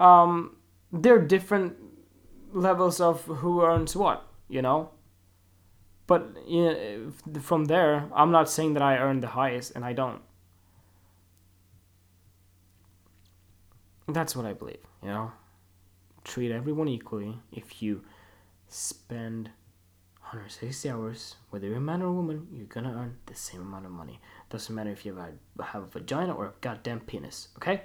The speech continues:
Cool. Now, I'm gonna go with twenty-five minutes, and let's talk about Donald Trump. Okay, cool. A lot of people hated Donald Trump in the beginning, and, mm, I guess, uh, yeah, I didn't like him,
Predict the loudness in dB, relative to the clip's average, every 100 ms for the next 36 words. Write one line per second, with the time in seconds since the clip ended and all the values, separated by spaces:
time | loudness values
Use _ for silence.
0 | -8 0 0 0 -8 -20 -20 -18 -2 2
1 | 2 0 -10 -20 -16 -6 0 2 4 2
2 | 0 -6 -4 -2 -2 -6 -8 -8 -8 -10
3 | -10 -12 -12 -10 -6 -4 -4 -4 -6 -8
4 | -12 -12 -12 -12 -12 -14 -18 -20 -16 -8
5 | -6 -4 -6 -8 -16 -20 -20 -20 _ 2
6 | 4 4 2 -2 -4 -4 -6 -8 -6 -8
7 | -10 -12 -16 -14 -16 -16 -16 -16 -12 -6
8 | -4 -2 0 2 2 2 0 0 0 -2
9 | -2 -6 -10 -14 -20 -20 -20 _ _ -20
10 | -16 0 4 4 4 0 0 0 -4 -6
11 | -12 -12